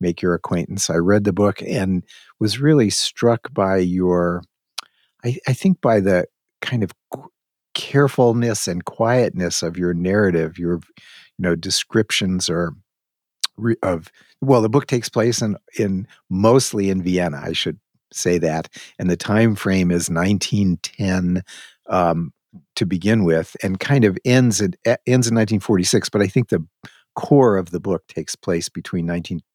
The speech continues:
thirteen and nineteen thirty-eight, um, and that's really where most of the narrative action is. Although I had to, I went back and reread the first two pages after I read the f-, book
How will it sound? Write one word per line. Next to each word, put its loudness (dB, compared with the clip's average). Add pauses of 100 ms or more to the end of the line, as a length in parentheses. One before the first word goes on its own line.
thirteen -6
and -8
nineteen -8
thirty-eight, -8 (540)
um, -6 (340)
and -2
that's -2
really 0
where 0
most -2
of -6
the -2
narrative 0 (100)
action -6 (560)
is. 2 (560)
Although 4
I 4
had 0
to, -6
I 2
went 2
back 0
and -2
reread 2
the 0
first -2 (300)
two 0
pages 0
after -2
I 2
read 0
the 0
f-, -14 (180)
book 2